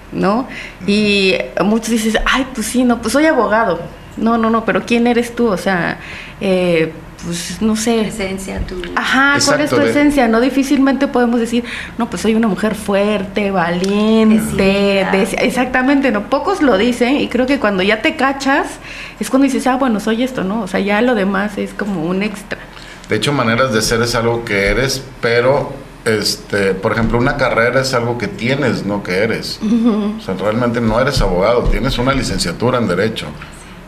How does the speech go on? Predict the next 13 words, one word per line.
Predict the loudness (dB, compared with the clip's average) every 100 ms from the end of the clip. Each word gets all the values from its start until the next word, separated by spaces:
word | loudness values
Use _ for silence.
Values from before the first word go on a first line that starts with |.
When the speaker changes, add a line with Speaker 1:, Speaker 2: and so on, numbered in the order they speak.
| -20 -18 -6
Speaker 3:
Este, | -4 -2 -4 -2
lo | 0 0 0
que | 0 2
eres | 2 2 -2 -6 -12 -20 -20 -20 -20 -20 -20 -20 -20 -20 -20 -20 -20 -20 -8
es | -2 2 2 2 0 -2 -6 -16 -20 -20 -20 -20 -20 -20 -20 -20 -20 -16 -4
una | 0
interpretación | 0 0 -2 0 -2 0 -2 0 0 0
de | 0
todo | 0 2 2
lo | 0
que | 0
has | -2
vivido. | -2 -2 0 -2